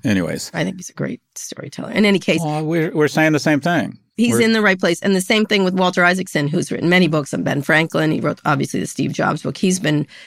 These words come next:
Speaker 2: trailing Elon.
Speaker 1: Michael Lewis deserves everything he's received. He's, he's
Speaker 2: Mm.
Speaker 1: a fantastic storyteller. He is not a journalist. This will make for a great Netflix drama. And here's my point.
Speaker 2: Mm.
Speaker 1: This whole crypto thing. By the way, if you, if you become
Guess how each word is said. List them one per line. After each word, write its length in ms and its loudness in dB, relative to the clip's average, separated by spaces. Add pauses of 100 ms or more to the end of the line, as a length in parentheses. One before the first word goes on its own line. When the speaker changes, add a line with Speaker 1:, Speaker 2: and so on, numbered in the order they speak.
Speaker 2:
trailing 520 2
Elon. 460 0
Speaker 1:
Michael 400 4
Lewis 540 2
deserves 560 -2 (360)
everything 520 2
he's 240 -2
received. 400 -6
He's, 320 -6
he's 160 2
Speaker 2:
Mm. 40 0
Speaker 1:
a 40 -2
fantastic 760 -2
storyteller. 720 -4
He 80 -4
is 160 0
not 180 4
a 60 2
journalist. 640 -2
This 180 0
will 80 4
make 260 2
for 180 0
a 140 -2
great 240 0
Netflix 440 -2
drama. 320 -2
And 80 -2
here's 180 -2
my 140 -4
point. 400 -8 (300)
Speaker 2:
Mm. 220 -2 (180)
Speaker 1:
This 160 -2
whole 140 4
crypto 380 2
thing. 500 0
By 160 2
the 80 2
way, 200 4
if 120 -2
you, 240 0
if 200 0
you 120 2
become 640 -2